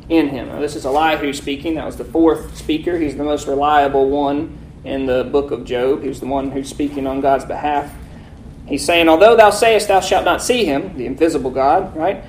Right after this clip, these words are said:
"Yet judgment is before him." So this is your, your scene in your head is that God is sitting as the judge, like in a courtroom. It's before him, right?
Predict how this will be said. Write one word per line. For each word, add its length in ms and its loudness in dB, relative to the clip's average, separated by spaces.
"Yet 280 6
judgment 680 6
is 200 2
before 480 6
him." 280 -6
So 140 -6
this 180 -2
is 140 -2
your, 300 2
your 120 -6
scene 300 -4
in 60 -2
your 140 0
head 220 2
is 120 -2
that 260 -4
God 280 2
is 120 -2
sitting 460 2
as 200 -4
the 80 -2
judge, 360 4
like 180 -10
in 80 -6
a 40 -6
courtroom. 640 -4
It's 160 -6
before 440 4
him, 280 -6
right? 220 -12